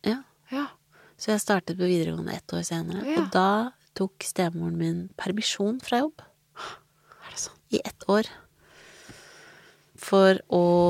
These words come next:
Speaker 1: backe meg.
Speaker 2: Wow.
Speaker 1: Og det, og kjørte meg til psykologen, og var så, sånn helt, eh, ellevilt bra, og, eh, jeg begynte hos, i, hos psykolog med en gang, og fikk en dritbra en, og det var liksom sånn,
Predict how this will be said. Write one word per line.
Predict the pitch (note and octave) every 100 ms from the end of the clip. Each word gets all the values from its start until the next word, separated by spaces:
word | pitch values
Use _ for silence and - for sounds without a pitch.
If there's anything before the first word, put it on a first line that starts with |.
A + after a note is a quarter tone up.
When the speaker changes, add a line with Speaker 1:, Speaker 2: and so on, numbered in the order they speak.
| F3 F3 F3 F3+
Speaker 1:
backe | G3+ - _ - F#3+
meg. | F3+
Speaker 2:
Wow. | F#3+ F#3 - - _ _ _ _ _ _ G3
Speaker 1:
Og | F#3
det, | F#3 F3+ F3+ F3 - -
og | - F3+ F3+ F3+ - -
kjørte | - G3+ E3 E3
meg | D3
til | D#3+
psykologen, | F3 - E3+ D3 D#3 -
og | E3+
var | E3+ E3
så, | F3 E3
sånn | D#3+ E3 _ _ _ - - - _ _ _ _
helt, | F#3+ F#3 E3+ - _ -
eh, | E3+ E3 E3 E3 E3 - -
ellevilt | G3 E3 D3+ D#3+ - E3
bra, | F3 F#3+ G3+ -
og, | F#3+ F3 F3 F3 F3 - -
eh, | F3 E3 E3 E3 E3+ E3+
jeg | E3+
begynte | E3+ E3 _ - D#3 D#3 D#3
hos, | E3+ D#3+ - -
i, | E3 E3 -
hos | E3+ E3+
psykolog | - E3 D#3+ D#3 E3
med | D#3+
en | F3+ F3+
gang, | G3 G3+ G3+
og | F#3
fikk | - -
en | D#3+
dritbra | E3+ F#3 E3+ - D#3+ E3
en, | E3+
og | E3+
det | E3+
var | E3+ E3
liksom | E3 E3
sånn, | D#3+ D#3